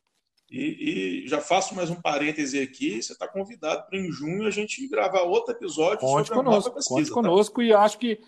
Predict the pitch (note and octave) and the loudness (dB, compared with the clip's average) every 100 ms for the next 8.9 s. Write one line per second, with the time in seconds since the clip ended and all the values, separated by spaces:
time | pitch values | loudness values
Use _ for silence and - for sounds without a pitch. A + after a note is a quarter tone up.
0 | - B2+ E3 E3 G3+ D#3+ A3 A3+ G#3+ G#3 | -20 -4 -2 0 -2 0 0 0 0 -2
1 | C4 - A#3 G#3 F#3+ - C#3+ - C3+ F#3 | -2 -4 -4 -4 -4 -4 -4 4 6 4
2 | - _ _ _ A#2+ B2 E3 - F3 G#3 | 0 _ _ _ -8 -6 -6 -4 -2 0
3 | G#3+ A3 G3 B2+ - D3+ - C3+ A#2+ E3+ | -2 0 0 0 -4 -2 2 2 4 4
4 | G3+ - C3+ A#2+ - B2+ B2+ - A#2 G2 | 4 0 -4 -6 -2 2 2 2 -8 -8
5 | _ _ _ _ _ _ A2+ A#2+ A#2 G#2+ | _ _ _ _ _ _ 4 6 6 2
6 | A#2 D#3 F#3+ - - D3+ C#3+ C3+ C3 B2 | 4 6 6 2 -6 -6 -6 -8 -8 -2
7 | B2 B2 A#2+ A#2 - A2+ A2+ G#2+ - C#3+ | -2 -2 -6 -6 -12 -16 -14 -8 4 6
8 | F3+ F#3 - G3 - D#3+ F3+ A3+ | 6 0 0 -2 2 4 6 4